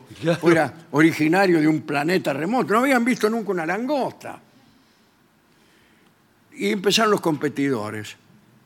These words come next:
Speaker 1: Claro, me imaginé.
Speaker 2: Claro. Entonces,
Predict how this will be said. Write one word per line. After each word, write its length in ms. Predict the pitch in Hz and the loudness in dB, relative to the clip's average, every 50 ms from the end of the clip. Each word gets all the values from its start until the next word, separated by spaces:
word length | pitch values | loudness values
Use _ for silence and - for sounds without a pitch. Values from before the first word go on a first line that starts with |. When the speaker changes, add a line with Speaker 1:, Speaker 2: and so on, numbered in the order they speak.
| _ _ | _ _
Speaker 1:
Claro, 320 | - 185 170 127 107 113 | -4 -4 -2 -2 -4 -4
me 120 | 113 127 120 | -6 -8 -6
imaginé. 500 | 120 123 120 - 156 160 151 110 104 98 - | -8 -8 -6 -4 -4 -4 -4 -6 -10 -12 -12
Speaker 2:
Claro. 340 | 135 135 131 117 113 110 - - | -10 -8 -6 -6 -6 -8 -8 -6
Entonces, 760 | 151 170 175 175 214 214 196 - - 196 196 196 180 - - | -4 -4 -2 0 0 2 2 2 2 4 4 2 2 0 -6